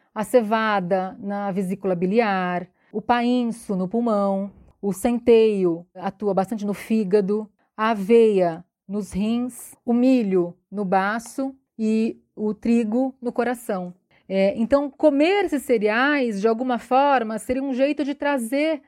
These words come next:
um pouco dessa, desse plane-, desses planetas, desse macrocosmo, pro nosso corpo, pro mi-, nosso microcosmo.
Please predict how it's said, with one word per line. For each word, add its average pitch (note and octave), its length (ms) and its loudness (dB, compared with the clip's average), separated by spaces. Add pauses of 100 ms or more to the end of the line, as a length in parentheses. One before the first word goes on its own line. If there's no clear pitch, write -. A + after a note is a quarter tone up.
(300)
um A3+ 100 -6
pouco A#3 440 2
dessa, G#3 540 -2
desse F#3+ 280 -6
plane-, G#3+ 400 -2
desses G3 260 -4
planetas, A3 580 0
desse G3+ 260 -2
macrocosmo, A3+ 1160 -4 (720)
pro A#3 120 -6
nosso C#4 280 -2
corpo, D#4+ 480 -2
pro G#3+ 140 -8
mi-, A#3 100 -2
nosso C4 300 0
microcosmo. F3+ 800 -4